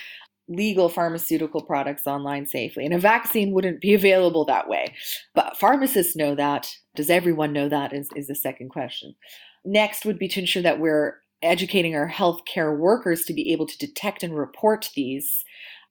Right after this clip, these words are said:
as quickly as possible. In, uh, previous W H O research, we saw that pharmacists were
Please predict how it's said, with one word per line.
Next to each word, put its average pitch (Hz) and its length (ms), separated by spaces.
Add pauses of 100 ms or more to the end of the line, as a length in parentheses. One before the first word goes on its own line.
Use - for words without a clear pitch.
(120)
as 151 260
quickly 240 480
as - 140
possible. 147 540 (180)
In, 220 420
uh, 165 120 (100)
previous 165 380
W 156 200
H 151 160
O 151 80
research, 185 500
we 170 60
saw 160 280
that 147 300 (380)
pharmacists 185 720
were 151 460